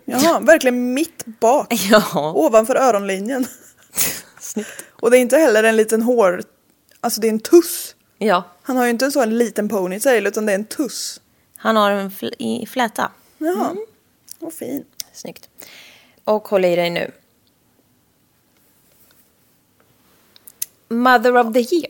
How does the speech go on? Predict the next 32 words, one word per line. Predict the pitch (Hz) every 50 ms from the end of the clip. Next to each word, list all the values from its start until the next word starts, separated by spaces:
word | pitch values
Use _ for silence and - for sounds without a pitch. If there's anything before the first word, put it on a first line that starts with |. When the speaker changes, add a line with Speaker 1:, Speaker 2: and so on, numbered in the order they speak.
| - -
Speaker 1:
Åh, | 247 254 233
jävlar. | 220 226 254 277 277 254 226 214 214 220 254 277 285 269 226 196 110 - - - - - - - - - -
Hon | 247 240 269 269 262
har | 247 240
levt | 233 233 226 226 -
ett | - 240 226
hårt | 226 220
liv, | 226 254 262 233 - 196 - _ _ _ _
kan | - 240 214
man | 214 226
ju | - 107 -
säga. | - - - - - 196 _ _ - -
Speaker 2:
Ja. | - 175 - - - _ _ _ _ _ _ _ _ _ _ _ _ _ _ _ _ _ _ _ _ _ _ _ _ _ _ _ _ _ _ _
Det | - _ - 170
där | 160 160 156 151 143
var | 139
också | 139 139 - 147
den | 139
fulaste | - 151 139 143 135 - 147
bilden | 139 135 147 143
jag | 135
hittade | 143 143 139 - -
på | -
henne, | - - - -
men | - - _ -
Speaker 1:
Ja. | - - - - - - _ _ _ _ _ _ _ _ _ _ _ _ _ _ _ _
Speaker 2:
inte | - 165 156 156
fan | - 160 143 139 139
är | 135 135
den | 147 139
snygg. | - - 147 - - - _ _ _ _ -
Speaker 1:
Nej. | 226 214